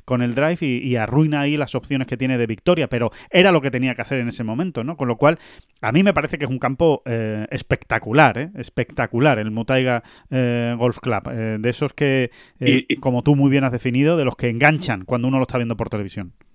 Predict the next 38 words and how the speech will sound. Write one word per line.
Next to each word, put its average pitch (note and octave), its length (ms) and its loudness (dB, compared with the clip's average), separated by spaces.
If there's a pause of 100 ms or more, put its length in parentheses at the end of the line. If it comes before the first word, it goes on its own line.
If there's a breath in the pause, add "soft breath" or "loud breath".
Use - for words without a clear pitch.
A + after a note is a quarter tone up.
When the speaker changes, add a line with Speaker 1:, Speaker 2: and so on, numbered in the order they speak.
(1040)
Speaker 2:
Y B2 60 2
luego, D3 200 4
siguiendo D#3+ 320 0
con E3 120 0
el D3 100 0
debate B2 320 0
de, A2+ 100 6
"Anda, A2 400 -4
por - 200 -8
favor, F#2 300 0
no G#2 80 0
seáis A2 220 0
ingenuos". E2 640 -2 (260 loud breath)
Speaker 1:
Sí. C#3+ 140 4
Speaker 2:
Eh, E2+ 460 4 (680)
que G#2+ 100 2
esto G#2 160 0
es, - 160 -4
al F#2 180 -2
final F#2 240 0
y F#2 40 2
al F2 120 -2
cabo, F#2 280 0
el, E2+ 420 -2
al D#2 100 -6
fin A#2 140 2
y A2+ 40 4
al G2 100 -2
cabo, G#2 160 -2
esto - 120 -6
es - 80 -4
el G2+ 60 2
Open G2 220 -2
de D#2+ 100 -4
Kenia, A#2+ 320 -2
no F2+ 160 -4
le G2 140 0
deis, G2+ 340 -2